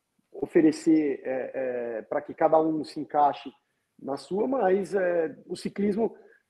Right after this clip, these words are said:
a perna fala, e, e o lado de poder correr com os amado-, com os profissionais, eu considero um, um,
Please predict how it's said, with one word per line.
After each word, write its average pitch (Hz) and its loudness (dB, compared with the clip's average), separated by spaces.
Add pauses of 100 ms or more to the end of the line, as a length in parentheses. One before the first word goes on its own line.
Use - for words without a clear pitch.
(160)
a 160 2
perna 196 6
fala, 214 2 (440)
e, 185 -8
e 185 2
o 185 4
lado 175 8
de 143 -10
poder 170 0
correr 160 0
com 156 -6
os 139 -4
amado-, 147 -4
com 151 -18
os 135 -18
profissionais, 151 -6 (200)
eu 143 -6
considero 165 0
um, 185 -10 (500)
um, 165 -4